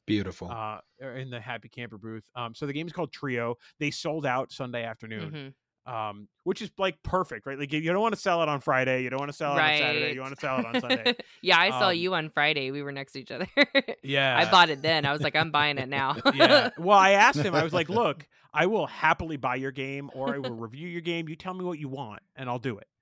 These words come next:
Speaker 3: Yeah.
Speaker 2: He's like, "I'd rather get the word out." I don't think he needs to get the word out anymore,
Speaker 3: No,
Speaker 2: but that's
Speaker 3: it's,
Speaker 2: fine.
Speaker 3: yeah.
Speaker 2: <laughs>
Speaker 3: Yeah, Trio,
Speaker 2: But, uh, I
Speaker 3: yeah.
Speaker 2: mean, yeah, it's this super simple card game. My twelve-year-old destroys us 'cause he's got, like, practically a didactic memory.
Speaker 3: Mm-hmm.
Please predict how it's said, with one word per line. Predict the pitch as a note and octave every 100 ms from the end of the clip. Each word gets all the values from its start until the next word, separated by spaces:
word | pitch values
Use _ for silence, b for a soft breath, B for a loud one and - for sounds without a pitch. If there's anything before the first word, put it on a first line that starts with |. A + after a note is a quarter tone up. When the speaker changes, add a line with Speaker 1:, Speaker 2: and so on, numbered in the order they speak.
| _
Speaker 3:
Yeah. | D#3+ -
Speaker 2:
He's | C3+
like, | C#3 C3
"I'd | D3 C#3+
rather | D3 C#3+
get | C3 B2
the |
word | A#2+ A#2+ A2
out." | G#2+ - B B -
I |
don't | F4+ F#3+
think | F#3+
he | E3
needs | D#3+ D3
to | D#3
get | C3+
the | B2+
word | B2 B2+
out | B2
anymore, | A2+ A2+ A2 G2 -
Speaker 3:
No, | D#3+ D#3+
Speaker 2:
but | D#3
that's | G#3
Speaker 3:
it's, | D3+
Speaker 2:
fine. | F3 C#3
Speaker 3:
yeah. | C#3+ F#3 A#3+ F#3 A#3 D#3+
Speaker 2:
<laughs> |
Speaker 3:
Yeah, | D3+ B2+
Trio, | D3 - E3+ F3
Speaker 2:
But, | E3+ D#3+
uh, | D#3 -
I | E3+
Speaker 3:
yeah. |
Speaker 2:
mean, | F3 E3+ D#3+ D#3 - _ _
yeah, | E3 C#3+ C3 D#3
it's | E3+ -
this | F#3
super | - - A#3 - F#3+
simple | E3+ - D#3+ D#3 D3+ D3+
card | - C3+ C#3
game. | C3+ C3 C3 B2+ - b b _ C3+
My | C#3 C#3+ C#3+ C#3
twelve-year-old | - C#3+ C3+ C3+ B2+
destroys | C3+ - A#2+ B2 A#2
us | A#2 -
'cause | - A2
he's | A#2+
got, | G#2+ A2+ A2
like, | A#2 G#2+
practically | - A#2 A2 A2+ A2+ A2+
a |
didactic | G#2+ G#2 A2 A2+ G2+
memory. | A#2 B2+ B2 B2 B2 A#2+ -
Speaker 3:
Mm-hmm. | D#3 D#3+ E3 D#3+ F#3